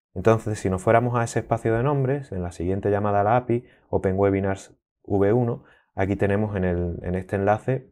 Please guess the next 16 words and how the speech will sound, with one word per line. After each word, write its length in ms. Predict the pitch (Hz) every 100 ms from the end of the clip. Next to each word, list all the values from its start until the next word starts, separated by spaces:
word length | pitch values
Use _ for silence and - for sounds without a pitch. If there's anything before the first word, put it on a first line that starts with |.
| -
pues, 260 | 87 - -
ese, 540 | 95 - 92 92 87
esa 200 | - 92
ruta 280 | 92 95 95
que, 420 | 85 82 80 -
que 100 | -
tenemos 340 | 85 85 87 82
que, 440 | 87 82 80 - -
que 120 | 82
llamar. 340 | 80 80 - _ _ _ _ _ _ -
Si 160 | 117
llamamos 380 | 104 110 120 123
a 60 | 120
esa 180 | 120
ruta 260 | 120 131 120
directamente 760 | 120 120 123 143 139 143 160